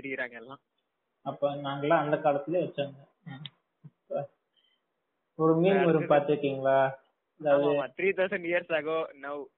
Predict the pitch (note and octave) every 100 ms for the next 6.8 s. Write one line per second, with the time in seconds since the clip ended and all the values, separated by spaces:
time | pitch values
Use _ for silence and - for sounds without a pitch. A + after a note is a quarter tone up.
0 | _ _ - D#3 D3+ C#3 D#3+ - - D3+
1 | C#3+ D3+ D3+ D#3+ D3 C#3+ D3 C#3+ C3+ D3
2 | D3 C#3+ C#3+ C#3 C3+ C3 C3+ C#3 D#3+ -
3 | _ _ _ - C#3+ D3 D3+ _ _ _
4 | _ _ _ _ C#3 D3+ E3 D#3 C#3 D#3
5 | F3 D3+ D3 C#3 C#3+ D3+ C#3 B2 _ _
6 | _ _ _ D3+ D3+ C3+ -